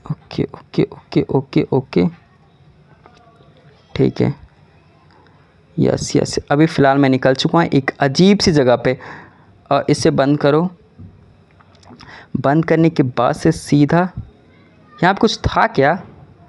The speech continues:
पता नहीं क्या यार गाइस, वो मुझे कुछ समझ में नहीं आ रहा। अभी एक की, ओके, शायद मैं कोई सही जगह पर पहुंच जाऊं, बस। भाई, वही बस चाहिए अभी। फ़िलहाल एक मिनट मैप देखना पड़ेगा।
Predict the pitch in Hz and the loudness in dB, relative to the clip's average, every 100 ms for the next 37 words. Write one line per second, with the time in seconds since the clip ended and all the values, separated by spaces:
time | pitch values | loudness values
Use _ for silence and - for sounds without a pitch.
0 | - _ - _ 143 147 147 135 143 131 | -20 _ -20 _ 0 2 2 2 2 4
1 | 123 120 123 127 123 123 143 127 123 - | 4 4 4 2 0 0 -2 0 0 -4
2 | - _ 151 165 170 160 - 143 143 147 | -20 _ 2 2 2 0 2 2 2 2
3 | 131 131 127 135 - - - _ - - | 2 2 0 -4 -12 -20 -20 _ -6 -2
4 | 135 143 151 160 - - _ 135 135 - | -2 2 4 4 0 -12 _ -2 -2 -6
5 | _ _ _ _ _ _ - 139 - 147 | _ _ _ _ _ _ -2 -2 2 0
6 | 139 - 165 - - _ - 190 202 202 | 2 0 0 -2 -20 _ 0 2 2 4
7 | 196 - - 147 151 139 139 - 139 127 | 2 2 2 4 4 2 0 0 0 0
8 | 131 127 - 107 110 - _ _ _ _ | 0 -2 -2 -2 -2 -12 _ _ _ _
9 | _ _ - - - - 139 135 131 123 | _ _ -4 -4 -6 -4 2 2 2 -2
10 | - 120 117 - - - _ - _ - | -2 0 0 0 -4 -6 _ -20 _ -8
11 | - 151 160 - 143 156 147 135 135 131 | 0 2 2 2 2 2 2 0 0 2
12 | 139 120 123 120 | 0 0 -2 0